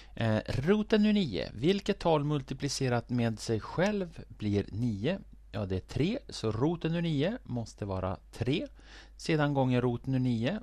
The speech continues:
så det är ju tre igen. Så tre gånger tre är lika med nio. Så här ser jag ju då att om jag tar roten ur ett tal multiplicerat med roten ur samma tal,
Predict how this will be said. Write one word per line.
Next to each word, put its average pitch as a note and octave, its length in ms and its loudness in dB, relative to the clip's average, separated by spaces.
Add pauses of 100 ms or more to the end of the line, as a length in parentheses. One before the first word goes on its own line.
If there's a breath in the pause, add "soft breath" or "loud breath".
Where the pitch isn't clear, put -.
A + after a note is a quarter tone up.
(100)
så - 200 -10
det G#2+ 120 -4
är G#2+ 60 2
ju G#2 80 -2
tre G#2+ 280 -2
igen. G#2 460 2
Så - 160 -8
tre C#3+ 320 0
gånger C3+ 260 2
tre F#3+ 420 -2 (180)
är E3 140 -6
lika E3 420 -6
med A#2 380 -2
nio. B2+ 680 0 (1080 loud breath)
Så - 120 0
här A#3+ 300 4
ser F3 200 2
jag D#3+ 100 6
ju D#3 60 4
då C3+ 100 2
att B2 140 0
om D3+ 180 0
jag D#3+ 100 0
tar G3 300 2
roten D3+ 760 0
ur D#3 200 2
ett D#3+ 140 0
tal F3 420 2
multiplicerat C3+ 1000 2
med B2+ 240 2
roten B2+ 420 0
ur A#2 140 0
samma A#2+ 400 2
tal, E3 400 -2